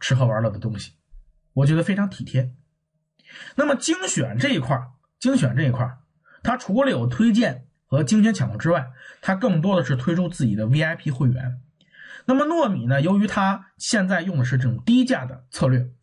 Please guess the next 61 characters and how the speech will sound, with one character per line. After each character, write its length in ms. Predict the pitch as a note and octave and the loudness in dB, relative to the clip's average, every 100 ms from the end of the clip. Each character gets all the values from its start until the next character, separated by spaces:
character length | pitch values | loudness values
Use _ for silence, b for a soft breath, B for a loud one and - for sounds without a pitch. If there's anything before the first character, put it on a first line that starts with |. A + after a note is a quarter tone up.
| B B | B B
它 180 | - A3+ | -2 0
会 340 | G3+ D3 - _ _ _ - | 2 -2 -4 _ _ _ -8
吸 280 | - A#3+ | 0 2
引 220 | F#3+ G#2+ B2 | 2 -2 -4
大 420 | - E3 B2 - _ _ _ | -4 -4 -8 -16 _ _ _
批 160 | - E3+ | -4 0
量 160 | D3+ B2 | 0 0
的 80 | |
这 80 | A#2+ | -2
种 140 | A2 A#2 | -2 0
用 140 | B2 | 0
户。 260 | - - - _ B B B B | -2 -8 -12 _ B B B B
那 180 | D#4 D#4 | 0 0
把 240 | - - | -2 -4
这 180 | G3+ A#3+ | 0 2
些 180 | A#3+ B3+ | 2 4
用 220 | B3+ F#3 | 2 2
户 160 | A3 C3+ | 2 2
流 160 | C3+ | 4
量 200 | G3 F3+ | 2 -2
吸 160 | - G#3+ | 0 2
引 100 | C3 | 4
过 100 | C3+ | 2
来 100 | C3 | 2
之 140 | F#3+ | 0
后， 340 | F#3+ F#3+ - _ _ B - | -2 -2 -4 _ _ B -6
它 120 | B3 | -4
下 200 | C#4 B3 | 0 0
面 180 | D#3+ - | 0 0
重 240 | C#4+ F#3 | 2 4
点 160 | B2 G2+ | 2 2
的 60 | |
一 60 | B2+ | 2
项 180 | D3+ B2+ | 4 4
工 180 | F3+ | 2
作 360 | F3+ E3 - _ | 0 -2 -6 _
就 120 | - B2+ | 2 2
是 100 | B2 | 2
存 240 | - C3 | 0 2
留。 300 | C3 B2 - _ _ _ _ - B - | 2 0 -4 _ _ _ _ -20 B 2
那 100 | B3+ | 4
么 80 | |
如 240 | G3+ D4 D#4 | 6 4 2
何 140 | A3+ | 2
去 160 | A3 F3 | 0 0
留 180 | E3 C4 | 2 2
存 220 | A3+ A3+ | 2 2
自 60 | |
己 60 | F3 | 2
的 60 | F3 | 4
用 120 | F#3 | 2
户 200 | B3+ G#3 | 4 2
呢？ 180 | E3+ - _ _ _ _ - | 0 -4 _ _ _ _ -8
它 220 | F3+ F#3 | -4 -4
希 200 | - G3+ | -2 0
望 160 | F3+ B2+ | 0 0
通 200 | E3 E3+ | 0 0
过 180 | C3+ | 0
储 200 | B2 A#2 | 0 -2
值 180 | G#2+ E3+ | 0 0
卡、 560 | F#3 F2+ G2 A#2+ B2 | 0 -4 -2 -2 -2